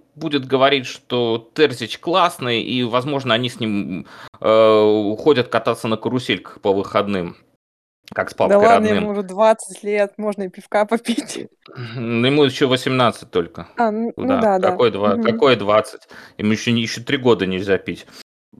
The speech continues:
Speaker 1: Это пока н-, совершенно, на мой взгляд, не аргумент. То, что Мукако говорит, что Терзич классный. Для Мукако Терзич, может, и классный.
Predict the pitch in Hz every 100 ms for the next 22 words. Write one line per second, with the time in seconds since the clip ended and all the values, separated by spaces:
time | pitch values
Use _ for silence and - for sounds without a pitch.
0 | - 175 190 151 156 170 151 139 139 127
1 | 117 139 127 - 143 117 101 107 117 117
2 | 107 117 110 113 113 107 110 107 95 87
3 | - - 131 123 123 107 101 92 101 110
4 | - - 113 104 110 107 110 120 110 104
5 | - 135 120 - 117 147 214 240 262 254
6 | 320 330 240 220 156 - 170 151 - 135
7 | 120 113 107 92 80